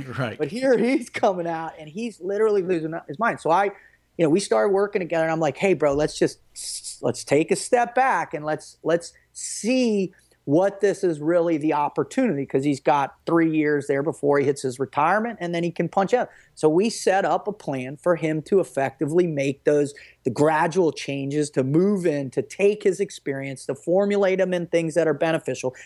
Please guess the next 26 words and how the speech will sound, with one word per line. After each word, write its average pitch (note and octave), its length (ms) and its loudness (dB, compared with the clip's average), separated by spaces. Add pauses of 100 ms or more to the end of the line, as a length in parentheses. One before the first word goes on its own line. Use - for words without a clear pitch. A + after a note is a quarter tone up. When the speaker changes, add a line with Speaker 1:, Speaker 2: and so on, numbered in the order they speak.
Speaker 2:
to - 80 0
get D3 240 2
him G3 140 2
in G#3 100 0
school, C3+ 640 -2 (220)
you D3+ 80 0
know, C#3+ 100 4
to C3 120 0
start F3 500 0
spending F3+ 320 -2
time F#3 380 -2
at F3 100 2
a D#3+ 60 2
higher E3+ 420 0
degree E3 320 0
with E3+ 160 0
his F3 140 -2
family, C#3 460 -4
to, C3 300 0
you C#3 100 -2
know, B2+ 80 -2
begin C#3 420 0
to F3 260 2
understand E3+ 540 0 (320)
who E3+ 180 6
his F#3+ 280 -4